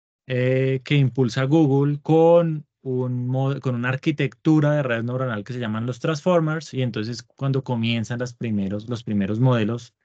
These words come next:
eh, que fueron antes de chat G P T, eh, y allí nace toda esta estructura de la I A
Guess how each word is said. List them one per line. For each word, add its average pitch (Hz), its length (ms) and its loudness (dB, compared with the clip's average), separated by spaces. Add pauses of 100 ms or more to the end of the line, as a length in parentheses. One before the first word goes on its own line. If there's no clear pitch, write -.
(640)
eh, 113 400 0
que 123 120 -8
fueron 113 240 0
antes 131 320 0
de 131 100 0
chat 107 240 -4
G 123 500 -4
P 160 120 -2
T, 175 240 -2 (960)
eh, 120 240 -12 (160)
y 175 500 4
allí 131 300 2
nace 131 340 2
toda 117 320 -2
esta 113 180 -10
estructura 104 500 -8
de 107 100 -4
la 110 120 -4
I 98 120 -6
A 92 280 -14